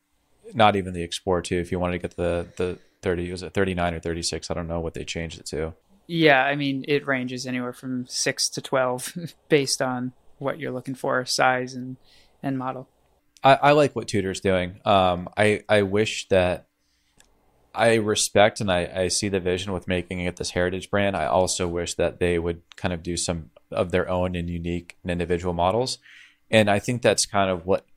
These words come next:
Speaker 1: I like about the Black Bay Pro is they had taken some influence from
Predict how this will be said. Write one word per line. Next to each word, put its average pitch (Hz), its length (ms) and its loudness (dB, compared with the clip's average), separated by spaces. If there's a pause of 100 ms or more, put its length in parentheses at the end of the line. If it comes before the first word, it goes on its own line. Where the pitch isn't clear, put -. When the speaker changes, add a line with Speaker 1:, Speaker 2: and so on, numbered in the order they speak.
Speaker 1:
I 92 140 6
like 87 280 2
about 85 280 0
the 87 80 -4
Black 82 340 -2
Bay 87 160 -2
Pro 87 560 -2 (640)
is 87 580 2 (180)
they 98 160 4
had 90 120 2
taken 92 380 -2
some 85 520 -2 (680)
influence 95 520 0
from 87 520 0